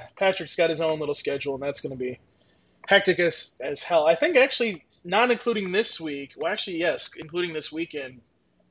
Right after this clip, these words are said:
um, for the next three weeks, they're like, we have a con. Like, we're at, like, three different cons. So, that's pretty good.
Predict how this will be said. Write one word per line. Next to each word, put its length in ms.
um, 400
for 80
the 100
next 300
three 180
weeks, 340
they're 140
like, 220
we 100
have 180
a 40
con. 560
Like, 160
we're 120
at, 280
like, 200
three 280
different 340
cons. 480
So, 420
that's 120
pretty 200
good. 240